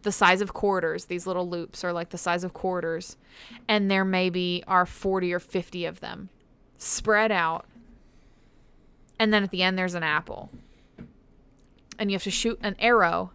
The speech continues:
through the loops hanging on these strings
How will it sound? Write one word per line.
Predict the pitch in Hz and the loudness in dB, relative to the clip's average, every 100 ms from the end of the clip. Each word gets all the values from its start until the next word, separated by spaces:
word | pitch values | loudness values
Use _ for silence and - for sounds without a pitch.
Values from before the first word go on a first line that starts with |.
| - | -8
through | - - 214 226 226 233 - - - - - _ - | -6 4 10 10 10 2 -2 -18 -20 -20 -20 _ -4
the | 202 | -2
loops | 185 214 - - - - - - _ - - - | 10 10 10 0 -6 -6 -12 -20 _ -20 -20 -18
hanging | - 214 202 185 | 0 2 2 0
on | 180 | -2
these | 175 - | -4 -4
strings | - 185 170 151 - - | -2 -2 -4 -10 -16 -16